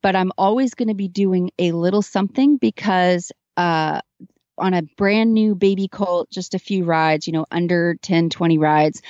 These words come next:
uh, if you stop and, and don't do anything on that colt, they can kinda,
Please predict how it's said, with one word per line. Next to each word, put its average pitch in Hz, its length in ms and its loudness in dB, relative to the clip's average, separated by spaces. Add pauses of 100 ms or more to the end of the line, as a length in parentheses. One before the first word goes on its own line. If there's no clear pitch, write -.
(440)
uh, 160 260 2
if - 160 -4
you 202 100 0
stop 220 720 -2
and, 180 320 -4 (380)
and 170 280 -2
don't 185 220 -2
do 185 200 -2 (160)
anything 190 640 0
on 170 120 0
that 165 200 0
colt, 156 380 -2
they 190 100 0
can 190 240 -4
kinda, 339 640 2